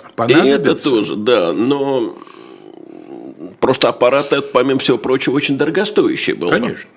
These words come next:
Speaker 1: И, э, еще до отмены крепостного права в шестидесятом году,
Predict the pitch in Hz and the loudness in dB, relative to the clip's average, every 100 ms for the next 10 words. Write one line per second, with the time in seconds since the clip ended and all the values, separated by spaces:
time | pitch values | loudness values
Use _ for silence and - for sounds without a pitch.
0 | _ _ _ - - - - - - - | _ _ _ -20 -18 -14 -14 -16 -20 -20
1 | - - - - _ - 120 123 107 113 | -20 -20 -20 -20 _ 0 2 4 2 2
2 | 117 117 113 113 147 - 247 147 196 214 | 2 4 2 0 0 0 0 0 2 4
3 | 135 123 139 127 113 123 120 117 117 123 | 4 4 2 2 2 -2 0 -2 -2 0
4 | 123 127 233 208 117 - 123 113 127 123 | 0 2 2 2 0 -2 -2 -2 -2 -2
5 | 135 131 90 87 95 107 147 240 262 | 0 0 0 -2 -2 0 0 0 0